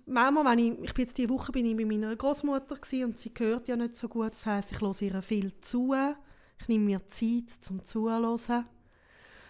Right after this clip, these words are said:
Und das ist etwas, und ich glaube, sie kann es beurteilen, sie geht langsam Richtung Hunderte,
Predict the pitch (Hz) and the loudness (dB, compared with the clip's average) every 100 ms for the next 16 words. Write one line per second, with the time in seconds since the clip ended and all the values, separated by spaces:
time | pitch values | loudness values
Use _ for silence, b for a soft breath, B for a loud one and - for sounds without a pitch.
0 | b b b - - 233 220 214 - - | b b b -20 -6 2 4 4 2 -6
1 | - _ _ _ _ _ 226 220 240 - | -14 _ _ _ _ _ 2 4 4 6
2 | 220 233 - 247 247 247 226 214 - 208 | 6 6 0 2 2 2 0 0 2 2
3 | 202 202 - 208 - - 254 262 - 233 | 2 0 -2 0 0 0 2 0 2 2
4 | 226 220 208 190 202 190 190 - 190 185 | 2 0 0 0 2 0 0 -2 -2 -2
5 | - 208 - 208 220 233 240 - 226 220 | -4 -4 0 2 2 0 -2 0 0 0